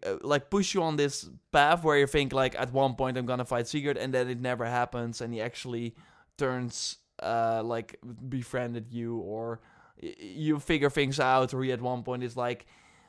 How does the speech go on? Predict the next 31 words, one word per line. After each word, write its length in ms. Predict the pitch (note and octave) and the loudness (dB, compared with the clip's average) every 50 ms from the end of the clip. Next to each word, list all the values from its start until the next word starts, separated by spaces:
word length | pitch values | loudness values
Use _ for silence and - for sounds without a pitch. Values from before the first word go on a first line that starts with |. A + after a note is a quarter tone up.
| _ _ - - - | _ _ -2 -2 2
"I'm 180 | - D3+ D#3+ D#3 | 0 0 0 0
just 160 | C#3+ D3 C#3+ | -2 0 2
not 180 | D3+ D3 C#3 | 2 2 4
the 80 | B2+ C#3 | 2 0
leader 360 | C3 C3+ C3+ C#3 C3+ C3+ B2+ | 0 2 2 2 2 2 2
that 140 | B2 B2+ A#2+ | 2 0 0
you 240 | B2 B2+ B2+ B2 A#2+ | 0 0 2 2 2
are, 400 | A#2 A#2 A#2 A#2 A#2+ A#2+ A#2+ B2 | 2 2 2 2 0 0 -2 -4
so 600 | - - B2+ A#2 A#2 A#2 A#2 A#2 A#2 A#2 B2 B2 - | -6 -6 -4 -2 -2 -2 -2 -2 -2 -2 -4 -4 -4
I'm 160 | E2 B2 A#2+ | -6 -6 -4
gonna 220 | A#2 A#2+ A#2+ A#2+ A#2+ | -4 -4 -4 -4 -4
leave 260 | A#2 A#2 A#2+ A#2+ A#2 | -4 -2 -4 -4 -4
you 180 | A#2+ A#2+ A#2+ A#2 | -4 -4 -4 -4
to 260 | - - A#2+ A#2 A#2 | -4 -6 -4 -2 -2
it, 220 | A#2 A2+ A2+ - | -2 -4 -4 -6
and 100 | A#2 A2 | -6 -6
I'm, 260 | A#2 A2+ A2 A2 G#2+ - _ - | -4 -4 -6 -8 -10 -12 _ -8
I 80 | - | -6
will 180 | A#2+ B2 B2 A2+ | -4 -4 -4 -2
be 100 | G#2+ B2 | -2 -2
your 300 | A#2 A#2+ A#2+ A#2 A#2 A#2 A#2+ A#2+ | -2 -2 -2 0 -2 -2 -2 -2
right 280 | A2 A2 A2+ A2 A2 - | -2 -2 -2 -4 -4 -4
hand 260 | A#2+ A2+ A2 A2 A2 | -6 -6 -6 -6 -8
instead. 520 | G#2+ A2 A2 - - A#2 A2 A2 A2 G#2+ | -10 -10 -10 -8 -6 -4 -4 -4 -6 -6
We, 260 | A#2 A#2 A2+ - D2+ C#2 | -8 -8 -8 -8 -8 -8
uh, 180 | D#2+ D2 E2+ | -8 -6 -6
wanna 380 | A2 A2 A#2 A#2 A#2 A#2 A2+ G#2+ | -6 -6 -6 -6 -6 -8 -10 -10
choose 280 | G#2+ - C3 B2 A#2+ | -10 -8 -8 -8 -8
for 120 | - - A#2+ | -8 -8 -8
the 60 | A2+ G2+ | -8 -6
best 340 | - G#2+ A2 A2 - - | -4 -6 -6 -6 -8 -16